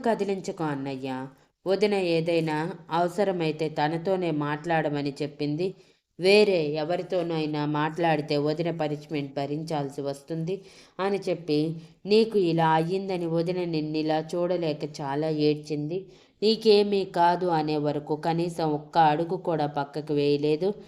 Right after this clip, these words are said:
ఐసీయూ దగ్గర నుంచి, తెలుసా? ఇప్పుడు కూడా ఆ బాధతోనే నీతో ఇలా మాట్లాడుతుంది, తన బాధ పోతే మళ్ళీ నార్మల్గా మాట్లాడుతుంది, so నువ్వు తన బాధ దూరం చేయటానికి ట్రై చేయి" అని నవ్వుతూ చెప్పి,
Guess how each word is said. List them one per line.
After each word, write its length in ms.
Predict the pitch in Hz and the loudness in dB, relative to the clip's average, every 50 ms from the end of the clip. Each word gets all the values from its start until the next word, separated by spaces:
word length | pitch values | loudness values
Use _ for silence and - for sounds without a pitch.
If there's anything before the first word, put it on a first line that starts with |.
| - - _ _ - - 170 | -20 -20 _ _ -4 2 4
ఐసీయూ 480 | 190 202 208 196 - 196 185 165 165 160 | 6 6 4 2 2 -2 0 2 0 0
దగ్గర 380 | 160 151 143 143 - 147 143 147 | 0 0 -2 -2 -2 -2 -2 0
నుంచి, 280 | 147 147 143 143 143 151 | -2 -2 -2 -2 -4 -6
తెలుసా? 420 | 151 170 160 165 160 165 185 175 175 190 202 - - _ _ _ _ _ - | -2 -2 -2 -2 -2 -4 -6 -6 -6 -6 -8 -12 -18 _ _ _ _ _ -2
ఇప్పుడు 300 | 196 214 214 214 254 262 | -2 -2 0 2 0 2
కూడా 300 | 262 220 202 190 180 156 147 | 4 4 2 4 6 6 4
ఆ 120 | 147 147 156 | 4 4 2
బాధతోనే 640 | 156 170 170 175 175 180 180 170 185 180 170 165 160 156 | 2 2 2 2 2 0 -2 -2 -2 -2 0 0 0 0
నీతో 340 | 156 156 151 147 147 151 147 147 | 0 0 -2 -2 -2 0 0 2
ఇలా 260 | 147 143 139 143 139 135 139 | 2 2 0 0 -2 -2 -2
మాట్లాడుతుంది, 840 | 139 135 143 147 151 160 156 156 151 151 151 160 151 151 156 170 185 165 - - _ _ _ _ _ _ - | -2 -4 -4 -6 -4 -2 -2 -2 -2 -2 -2 -2 -2 -2 -2 -6 -8 -8 -14 -20 _ _ _ _ _ _ 4
తన 200 | 214 214 220 220 | 4 4 4 4
బాధ 320 | 185 196 196 196 202 196 202 170 | 4 6 6 6 6 4 2 -2
పోతే 280 | 160 180 170 165 175 160 | 0 -2 -2 0 0 0
మళ్ళీ 340 | 156 156 151 156 165 165 170 | 0 0 0 0 0 -2 -2
నార్మల్గా 640 | 160 156 143 151 160 160 160 175 170 165 160 165 151 143 | -2 -2 0 0 0 -2 -2 -2 -2 -2 -2 -2 -2 -2
మాట్లాడుతుంది, 840 | 143 139 139 135 135 - 147 143 139 143 143 - 151 147 147 151 175 165 - - - _ _ _ _ _ _ - | -2 -4 -6 -6 -6 -4 -2 -2 -2 -2 -2 -2 -4 -4 -2 -4 -6 -8 -10 -16 -20 _ _ _ _ _ _ 2
so 80 | 220 208 214 | 4 4 4
నువ్వు 220 | 208 196 180 165 | 4 2 0 0
తన 240 | 165 165 165 156 151 151 151 | 0 0 0 0 0 0 0
బాధ 280 | 156 156 160 165 165 175 170 160 | 2 2 2 2 2 0 -2 0
దూరం 360 | 165 160 160 165 170 165 160 | 2 2 2 2 2 0 -2
చేయటానికి 640 | 160 - 156 143 143 139 143 143 139 139 135 139 139 | -2 -2 -2 -2 -2 -2 -2 -4 -4 -4 -4 -6 -6
ట్రై 240 | 135 143 139 143 143 | -6 -4 -2 -2 -2
చేయి" 260 | 139 - 151 147 143 143 - - _ _ _ _ - | -2 -2 -4 -4 -4 -6 -12 -20 _ _ _ _ -6
అని 220 | - 190 196 185 165 | -2 -2 0 0 2
నవ్వుతూ 460 | 160 160 160 165 170 185 180 175 175 170 165 | 2 2 2 2 2 0 -2 0 -2 -2 -2
చెప్పి, 400 | 170 165 147 151 - - 143 143 | -2 -4 -4 -4 -4 -2 -2 0